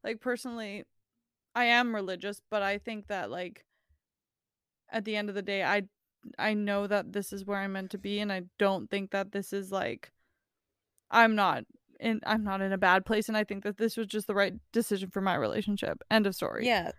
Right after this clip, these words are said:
Speaker 1: You know what I mean? Like,
Speaker 2: Sarah's
Speaker 1: I'm
Speaker 2: not the one that's, like, Sarah drinks.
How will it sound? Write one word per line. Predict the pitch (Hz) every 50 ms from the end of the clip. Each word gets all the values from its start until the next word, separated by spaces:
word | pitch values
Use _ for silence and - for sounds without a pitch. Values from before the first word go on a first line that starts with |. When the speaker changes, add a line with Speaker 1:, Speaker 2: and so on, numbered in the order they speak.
| - - -
Speaker 1:
You | 262 254
know | 269
what | 262 247
I | 240
mean? | 233 233 233 208
Like, | 220 233 269
Speaker 2:
Sarah's | 277
Speaker 1:
I'm | - 226
Speaker 2:
not | 262 262 262 262 240 - - _ _ _ _ _ - - _ _ _ _ _ _ _ _
the | 185 185 185 220 208
one | 190 185 180 185 190 190
that's, | 185 180 180 - -
like, | 180 170 165 160 147 - _ _ _ _ _ _ - -
Sarah | - 285 349 349 247
drinks. | 190 - 180 175 180 202 - - - - -